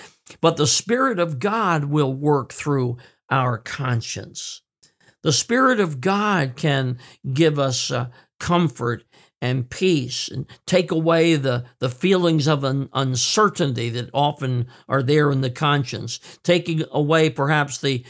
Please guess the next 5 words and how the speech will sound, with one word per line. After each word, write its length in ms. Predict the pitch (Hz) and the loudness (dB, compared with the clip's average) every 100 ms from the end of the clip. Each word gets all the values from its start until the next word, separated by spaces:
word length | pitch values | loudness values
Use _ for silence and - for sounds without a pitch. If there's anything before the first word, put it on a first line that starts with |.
| - - | -18 -6
the 320 | 135 143 - - | -2 -2 -2 0
improper 760 | 170 160 - 180 175 175 156 | 4 4 4 4 4 2 -2
feelings 640 | 120 170 170 156 147 139 - | 0 2 2 2 2 0 -2
of 280 | 135 135 | -4 -4
guilt 480 | 123 220 240 - - | 2 4 4 2 -6